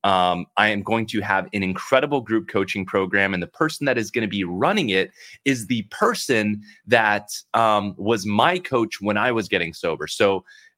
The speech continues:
uh, I am feeling even ten times more confident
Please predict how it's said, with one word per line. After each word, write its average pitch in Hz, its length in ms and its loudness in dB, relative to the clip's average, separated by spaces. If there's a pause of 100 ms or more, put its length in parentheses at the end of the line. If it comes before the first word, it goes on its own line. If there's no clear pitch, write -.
uh, 104 360 4
I 120 100 6
am 123 140 -2
feeling 110 600 0 (100)
even 107 280 0
ten 165 380 -2
times 123 400 -2
more 120 400 0
confident 113 680 -2